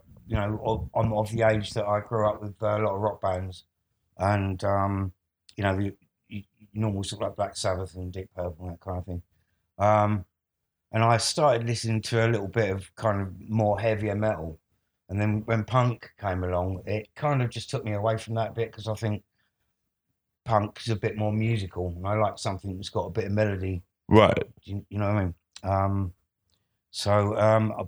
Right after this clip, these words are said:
Speaker 1: kind of via, via metal bands, I ended up, um, in a rock band called the Bombshells with, um, Missus, um, Missus Becky Bondage from, uh, now, now Vice Squad.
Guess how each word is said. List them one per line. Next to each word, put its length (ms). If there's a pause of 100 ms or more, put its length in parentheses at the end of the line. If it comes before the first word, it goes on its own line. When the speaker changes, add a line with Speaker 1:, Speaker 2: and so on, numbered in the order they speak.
(120)
Speaker 1:
kind 220
of 180 (140)
via, 580 (120)
via 220
metal 240
bands, 320
I 120
ended 180
up, 240 (300)
um, 360
in 140
a 80
rock 260
band 240
called 160
the 60
Bombshells 600 (680)
with, 200
um, 380 (340)
Missus, 440
um, 460 (680)
Missus 220
Becky 300
Bondage 680 (100)
from, 560 (140)
uh, 380 (220)
now, 280 (140)
now 300 (280)
Vice 260
Squad. 320